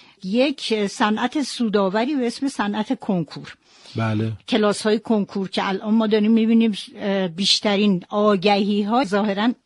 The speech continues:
Speaker 1: اختصاص داره به کلاس‌های مختلفی که مثل پتک می‌زنن، اه، که ه-،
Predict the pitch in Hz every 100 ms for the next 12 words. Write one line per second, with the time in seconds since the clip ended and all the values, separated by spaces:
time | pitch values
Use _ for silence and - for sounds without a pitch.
0 | _ _ _ _ _ - 202 - 202 202
1 | 208 - 208 196 185 196 185 - - -
2 | - - 190 175 170 190 202 208 190 -
3 | 180 180 208 208 196 - - - 233 240
4 | - - 190 202 208 208 196 - _ -
5 | 185 180 170 - - - - 196 - -
6 | 226